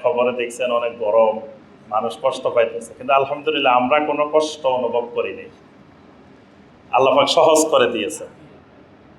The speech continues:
এই কারণে আলহামদুলিল্লাহ, আহ,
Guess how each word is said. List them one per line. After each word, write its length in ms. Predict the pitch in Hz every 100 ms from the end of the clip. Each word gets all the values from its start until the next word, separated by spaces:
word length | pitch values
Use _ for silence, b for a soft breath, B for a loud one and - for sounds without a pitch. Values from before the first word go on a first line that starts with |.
| _ - - 85 - 123
এই 60 | 135 143
কারণে 240 | 143 143 139
আলহামদুলিল্লাহ, 640 | 131 135 139 156 151 127 120 - - - - - - - - - - - - - _ _ - -
আহ, 240 | 101 98